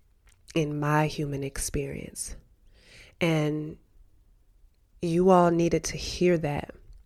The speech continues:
in some of its rawest form. Because I also had a friend, Joy, and I'm actually,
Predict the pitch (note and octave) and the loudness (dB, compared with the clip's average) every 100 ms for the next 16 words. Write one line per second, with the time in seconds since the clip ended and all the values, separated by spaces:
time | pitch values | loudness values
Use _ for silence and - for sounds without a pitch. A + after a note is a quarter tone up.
0 | - - F3 D#3 - E3+ E3 D3+ D#3 D#3 | -20 -6 -2 -2 0 2 2 0 -4 -4
1 | D3+ D#3 D#3 D3 C#3 - - - - - | 0 2 0 -2 -4 -6 -8 -18 -20 -12
2 | - E3 D3+ C#3 E3 - _ _ - _ | -4 -2 -2 -8 -14 -20 _ _ -20 _
3 | - - - G3 - F3 E3 E3 D#3+ - | -16 -16 0 2 4 4 4 4 -2 2
4 | E3+ F#3+ G#3 G#3+ F#3 F3 - D#3+ D#3+ D3+ | 4 6 6 6 6 4 0 -2 0 -2
5 | - D#3+ F3 F3 E3 D#3 D3+ - D#3+ E3+ | -4 0 4 6 6 4 2 0 0 0
6 | F#3+ G3 G3 - F3+ E3+ E3 | 2 2 2 0 2 2 -2